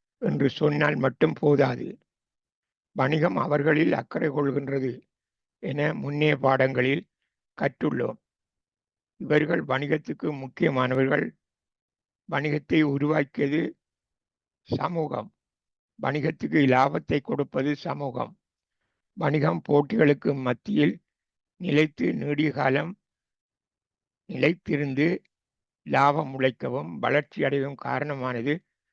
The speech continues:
சமூகம். அதற்கு கைமாறாக வணிகம் சமூக-, சமூகத்துக்கு முக்கியமாக நிறைவேற்ற வேண்டிய பொறுப்புகள் உள்ளன.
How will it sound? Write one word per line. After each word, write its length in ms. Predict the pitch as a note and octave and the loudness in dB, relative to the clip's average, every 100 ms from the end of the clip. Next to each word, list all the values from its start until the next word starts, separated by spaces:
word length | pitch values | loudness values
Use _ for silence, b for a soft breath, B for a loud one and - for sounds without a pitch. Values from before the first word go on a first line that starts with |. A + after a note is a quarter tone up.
| _ _ - | _ _ -6
சமூகம். 560 | D3 D3+ D3 B2+ - - _ _ _ _ _ _ _ | -4 -2 -4 -4 -8 -12 _ _ _ _ _ _ _
அதற்கு 420 | E3 D3+ C#3+ F3 - | -4 -4 -2 -6 -2
கைமாறாக 600 | B2+ C#3 D3 C#3+ C3+ A2+ D3 D#3+ - | 0 2 2 2 2 2 2 0 -4
வணிகம் 440 | _ - D3 D#3 C#3+ | _ -8 -4 -4 -4
சமூக-, 420 | C3 C3 C#3+ C#3 _ _ - | -6 -4 -4 -6 _ _ -12
சமூகத்துக்கு 760 | C#3+ D3 D3+ D3+ C3+ A2+ A#2+ D#3 - _ _ _ _ _ _ _ - | -10 -4 -2 -2 -4 -6 -2 -2 -4 _ _ _ _ _ _ _ -10
முக்கியமாக 680 | C3 - F3 D#3 C#3+ C#3 D#3+ | -10 0 2 4 4 4 2
நிறைவேற்ற 640 | C3 C3+ D3+ D#3 D#3 D#3+ | 2 4 4 2 0 -2
வேண்டிய 420 | D3 C#3+ C#3 C3 - | -2 -2 0 -2 -2
பொறுப்புகள் 640 | C#3+ C#3 D3+ - C#3+ D3+ | -4 -2 -2 -2 0 0
உள்ளன. 340 | C3 C3 A#2 | 0 0 -2